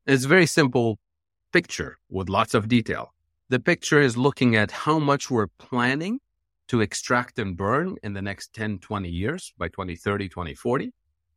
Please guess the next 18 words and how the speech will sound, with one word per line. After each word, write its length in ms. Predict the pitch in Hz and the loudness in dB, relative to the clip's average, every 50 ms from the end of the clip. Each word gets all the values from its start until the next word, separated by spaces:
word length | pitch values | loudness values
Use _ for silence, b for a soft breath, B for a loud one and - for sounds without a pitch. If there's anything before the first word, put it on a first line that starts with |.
| _ _ _ | _ _ _
versus 520 | - 117 135 156 147 - 160 151 143 127 - | 0 4 4 4 6 4 2 2 2 0 0
how 140 | - 180 175 | 0 0 2
much 200 | 185 180 - - | 2 0 0 0
we're 100 | 165 - | -2 -2
actually 300 | - - - - 175 165 - | -4 -6 -4 -6 -4 0 2
allowed 500 | 156 156 156 170 196 240 220 131 110 113 | 2 2 4 4 4 4 4 2 0 0
to 120 | - 127 120 | 0 -2 -2
extract 460 | - - - - 117 117 113 - - | -2 -4 -4 -4 -4 -4 -4 -4 -6
and 160 | 107 98 90 | -6 -4 -4
burn 360 | 92 90 80 82 98 120 131 _ _ _ _ _ _ - | -4 -4 -4 -4 -4 -6 -8 _ _ _ _ _ _ -10
if 120 | 127 - | -4 -2
we're 80 | 135 123 | 0 2
going 200 | 131 127 117 - | 2 2 2 2
to 80 | 127 | 0
meet 200 | 120 117 117 - | 0 0 0 0
the 80 | - 104 | -2 -4
climate 340 | - 104 95 92 87 87 - | -2 -2 -2 -2 -2 -6 -10
challenge. 500 | - - - - _ _ - - - | -12 -12 -12 -14 _ _ -20 -20 -20